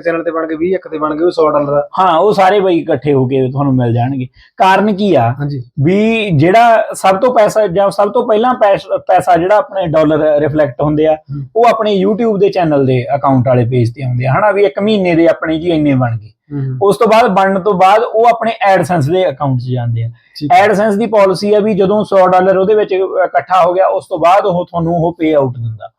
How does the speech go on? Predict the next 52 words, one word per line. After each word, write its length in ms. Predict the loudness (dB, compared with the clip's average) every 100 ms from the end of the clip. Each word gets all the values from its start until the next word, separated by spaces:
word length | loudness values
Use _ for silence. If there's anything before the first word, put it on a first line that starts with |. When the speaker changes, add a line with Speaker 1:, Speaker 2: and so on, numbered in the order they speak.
| _
Speaker 1:
ਠੀਕ 180 | -12 -10
ਹੈ। 100 | -12 -2
Speaker 2:
ਹੁਣ 120 | 0
ਉਹਦੇ 260 | 2 2 2
'ਚ 40 |
ਇਹ 340 | 0 0 2 4
ਮਾਇਨੇ 340 | 2 0 0
ਨਹੀਂ 140 | 0
ਰੱਖਦਾ 340 | 0 0 2 0
ਵੀ 100 | 0
ਉਹ 60 |
ਤੁਹਾਡੇ 200 | -2 0
ਇੱਕ 300 | -2 -4 -6
ਚੈਨਲ 360 | -4 -2 0 0
ਤੋਂ 140 | -2
ਸੌ 160 | 0 0
ਡਾਲਰ 320 | 2 2 4
ਆਏ 240 | 4 2 2
ਆ 80 |
Speaker 1:
ਹੂੰ। 360 | -2 -6 -10 -6 0
Speaker 2:
ਜਾਂ 160 | 0
ਤੁਹਾਡੇ 240 | 2 2 0
ਪੰਜਾਂ 420 | 0 0 0 0
ਚੈਨਲਾਂ 380 | 0 0 0 0
ਨੇ 100 | 0
ਵੀਹ 220 | 0 0
ਵੀਹ 80 | 0
ਡਾਲਰ, 360 | 2 2 0
ਅਹ, 300 | -2 -2 -2
ਦੀ 140 | -2 -6
ਕਮਾਈ 320 | -4 -2 -2
ਕੀਤੀ 320 | -4 -6 -4
ਤੇ 100 | -4
ਤੁਹਾਨੂੰ 280 | -2 -2 0
ਉਹ 380 | 0 0 -2 -6 _ _ _
ਪੰਜਾਂ 300 | 0 2 2
ਚੈਨਲਾਂ 360 | 2 0 0 0
ਦੀ 140 | -2
ਕਮਾਈ 320 | -2 0 2
ਆ 60 | 0
ਜਿਹੜੀ 200 | 0 0
ਉਹ 80 | 0
ਸੌ 180 | 0
ਡਾਲਰ, 280 | 2 2 0
ਅਹ, 380 | -4 -6 -2 0
ਮਿਲ 220 | 0 0
ਕੇ 320 | -2 -4 -4
ਤੁਹਾਨੂੰ 480 | -6 _ 0 2 2 -2 _ -2
ਮਤਲਬ 240 | 2 4
ਮਿਲੀ 320 | 4 2 0
ਆ। 60 | -2
Speaker 1:
ਹੂੰ। 400 | -8 _ -10